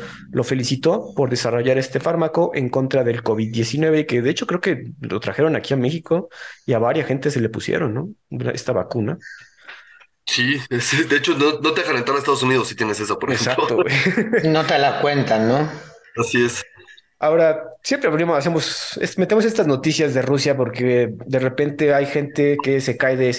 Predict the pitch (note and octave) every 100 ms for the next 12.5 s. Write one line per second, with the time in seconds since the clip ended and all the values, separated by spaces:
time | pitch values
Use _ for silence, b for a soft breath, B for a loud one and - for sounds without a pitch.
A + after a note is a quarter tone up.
0 | C3 C3 A2+ E3 B B B B B _
1 | - B2+ C3 B2+ D#3 D3 - C3+ D3 D3
2 | C#3 B2+ D3+ D3+ C#3 D3 D3+ F#3+ F#3 F3
3 | - C3 B2+ C#3 C3+ C3 C3 - C3+ -
4 | C3+ - D#3+ D#3 D3 B2+ A#2+ A2 A2 -
5 | B2+ A#2 A#2 A#2+ C3 A#2 G#2+ G#2+ G2+ B2
6 | A#2+ G#2 G#2+ - - - - B2 - -
7 | - - - D3 C#3 C3 B2+ C#3+ C3 A#2
8 | A#2+ B2+ C3 B2+ B2+ B2 A#2+ G#2 A2+ A#2
9 | G#2 F#2+ G#2+ G#2+ G#2+ G#2+ G#2+ G#2 F#2+ E2+
10 | F2+ - G2+ B2 C#3 - - - A#2+ B2+
11 | A#2 B2+ B2 - F#2+ G#2+ A#2+ A#2+ G2+ G2+
12 | B2 A#2 G#2 C3 -